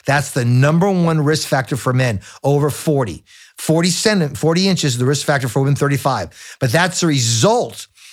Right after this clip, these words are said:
of getting, getting extra sugar, storing fat around your liver and your pancreas.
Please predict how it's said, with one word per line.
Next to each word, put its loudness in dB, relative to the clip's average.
of 0
getting, 0
getting 0
extra 0
sugar, -2
storing 0
fat -2
around 0
your 0
liver 0
and 0
your -2
pancreas. -2